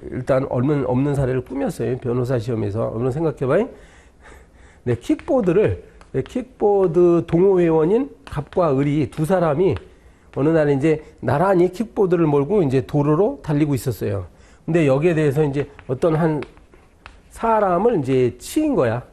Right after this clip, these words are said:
예, 피해자 한 명이 있어요. 병이라는 피해자가 한 명 있는데 먼저 이제 갑이라는 사람이 요 병을 한 번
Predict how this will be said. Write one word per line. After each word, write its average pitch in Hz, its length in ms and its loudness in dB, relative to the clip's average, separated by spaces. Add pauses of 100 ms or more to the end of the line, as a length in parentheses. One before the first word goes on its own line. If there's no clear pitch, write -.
(140)
예, 110 180 -6
피해자 202 340 0
한 190 140 0
명이 156 200 2
있어요. 110 360 -4 (600)
병이라는 135 440 0
피해자가 156 380 0
한 117 100 -2
명 117 120 -2
있는데 117 420 -4 (420)
먼저 170 200 2
이제 143 120 -2
갑이라는 202 600 2
사람이 190 480 2 (320)
요 170 140 2
병을 165 320 2
한 233 160 2
번 190 220 2